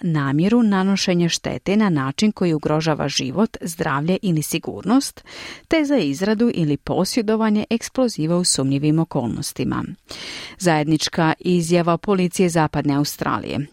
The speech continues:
Australske savezne policije i domaće sigurnosno-obavještajne agencije asio, objavljena u srijedu navečer, navodi da je istraga i dalje u tijeku.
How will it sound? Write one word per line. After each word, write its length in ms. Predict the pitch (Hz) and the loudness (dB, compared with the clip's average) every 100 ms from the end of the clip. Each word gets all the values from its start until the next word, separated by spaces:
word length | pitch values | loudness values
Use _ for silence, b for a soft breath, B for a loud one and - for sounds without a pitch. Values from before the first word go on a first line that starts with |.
| - | -4
Australske 760 | 147 143 151 165 139 - 143 | -2 -2 -2 -2 -2 -2 -2
savezne 440 | 147 143 135 139 135 | 0 -2 -2 -4 -6
policije 640 | - 107 127 - 262 294 | -6 -4 -4 -2 0 2
i 20 | |
domaće 600 | 180 131 131 156 - 175 | 2 0 2 2 0 -2
sigurnosno-obavještajne 1400 | 151 - 160 - 143 143 - 156 143 143 139 - 143 147 | -4 -2 -2 0 2 0 2 0 2 0 -2 0 0 0
agencije 560 | 143 147 156 156 - 147 - | 0 2 2 2 -2 -2 0
asio, 460 | 165 175 151 104 - - B B B B | 0 0 -2 -4 -6 -14 B B B B
objavljena 640 | - 143 147 143 143 143 139 | -2 0 2 2 2 2 2
u 80 | |
srijedu 480 | 143 - 165 143 143 | 0 0 2 2 0
navečer, 580 | 127 - 220 - 294 277 - | -4 -2 -2 0 0 0 0
navodi 520 | 151 113 185 240 254 | -2 0 -2 0 0
da 140 | 233 | 0
je 160 | 240 233 | 0 0
istraga 440 | 226 - 240 233 | -2 -2 -2 2
i 100 | 240 | 2
dalje 300 | 180 139 131 | 0 -2 0
u 60 | 175 | 0
tijeku. 480 | - 151 135 - | 0 -2 -2 -4